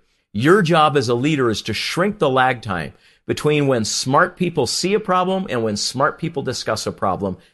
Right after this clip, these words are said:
to zero, if at all possible. So that's number one. It was studying organizational performance. Second,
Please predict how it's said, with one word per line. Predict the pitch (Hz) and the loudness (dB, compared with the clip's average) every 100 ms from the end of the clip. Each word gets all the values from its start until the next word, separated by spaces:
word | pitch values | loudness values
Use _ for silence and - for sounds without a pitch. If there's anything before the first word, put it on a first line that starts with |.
| - | -10
to | - 120 | -2 -2
zero, | 98 90 120 135 110 82 | -2 -2 2 2 2 0
if | 92 104 | -2 -4
at | 104 | 0
all | 98 | 0
possible. | 92 - 98 - 87 73 - _ _ _ _ | 0 0 0 -2 -8 -10 -14 _ _ _ _
So | - | 0
that's | 170 208 185 | 2 2 0
number | 165 139 | 0 2
one. | 135 135 95 | 4 2 2
It | 87 | 0
was | 113 - _ | -2 -4 _
studying | - - 165 175 160 135 | -8 0 4 4 4 2
organizational | 139 131 113 120 117 104 | 0 0 0 -2 -2 -6
performance. | 110 101 120 98 85 | -6 -2 -2 -2 -2
Second, | - 247 - 80 | -2 -2 -4 -6